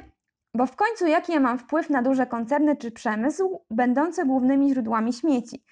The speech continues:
I co z tego, że nie kupuję w plastiku, skoro moi sąsiedzi w nim toną? Muszę w sobie wtedy przypominać, o co tak naprawdę chodzi w zero waste. Nie potrzebujemy jednej osoby, która będzie żyła w duchu zero waste, ale tysiące, które będą się starać".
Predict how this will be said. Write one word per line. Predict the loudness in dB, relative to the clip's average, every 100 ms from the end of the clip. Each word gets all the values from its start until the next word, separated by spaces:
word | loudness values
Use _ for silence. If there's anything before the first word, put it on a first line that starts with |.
| _ _ _
I | -8
co | -6 -6
z | -6 -2
tego, | 0 2 2
że | 2
nie | 0
kupuję | -2 -2 0
w | 0
plastiku, | -2 -4 -4 -6 -6
skoro | -4 -2 0
moi | -2 -4
sąsiedzi | -4 -6 -4 -4
w | -2
nim | -4 -4
toną? | -4 -2 -4 -6 -20 -20 _
Muszę | -4 -2 -2
w | -2
sobie | -2 0
wtedy | 0 -2 -4
przypominać, | -6 -6 -6 -4 -4 -6 -8 _
o | -4
co | -2 -2
tak | -4
naprawdę | -4 0 0 0 -2
chodzi | -4 -4
w | -2
zero | 0 2 0
waste. | -2 -8 _ _ -20 _
Nie | -10
potrzebujemy | -6 -6 -4 -2 2 2 0 -4 -4
jednej | 0 2 2 0
osoby, | -2 -4 -2 -2
która | -2 0 2
będzie | 2 0
żyła | 0 0 0
w | 0
duchu | -4 -4
zero | -2 -2 0
waste, | 0 -2 -4
ale | -2 -2 -2
tysiące, | -4 -2 -2 -2 -4
które | -2 -2
będą | -2 -4 -8
się | -8
starać". | -10 -6 -4 -2 -4